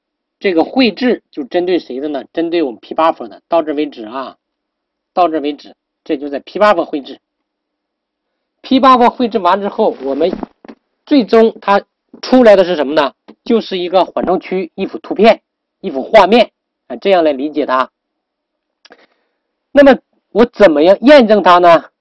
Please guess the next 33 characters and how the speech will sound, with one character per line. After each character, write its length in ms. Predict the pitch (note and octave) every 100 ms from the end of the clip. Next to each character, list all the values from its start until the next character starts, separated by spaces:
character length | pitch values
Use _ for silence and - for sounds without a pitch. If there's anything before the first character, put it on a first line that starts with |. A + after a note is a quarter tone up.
| _
我 100 | D#3+
只 220 | C#3 G3+
有 100 | A3
把 200 | F#3 C#3
这 100 | D#3+
张 160 | E3 C3
图 220 | - G3
片 340 | G3 G3 - _
再 300 | - A#3+ G3
给 260 | - - G#2
它 140 | C#3
画 420 | C3+ - B3 G#3 D3+
出 180 | - C#3
来 180 | B2
看 460 | B2 - B3 A#3+ F#3
一 80 | C3
看， 340 | - C3+ G2+ _ -
对 240 | A#3+ A#3
不 140 | C#3 C3
对？ 320 | E3+ C#3+ - _ _ _ _ _ -
这 160 | A#3
样 260 | G3 E3+ G#2 _ _
就 120 | D3
达 260 | - G#2+ C#3
到 180 | C#3+ D#3+
了 280 | C3+ A2 - _ -
验 420 | E3+ A#3+ G3+ D#3+
证 220 | D3+ D#3
的 80 | B2
一 100 | G#2
个 100 | A#2
效 280 | A2 - C#3
果。 180 | F#2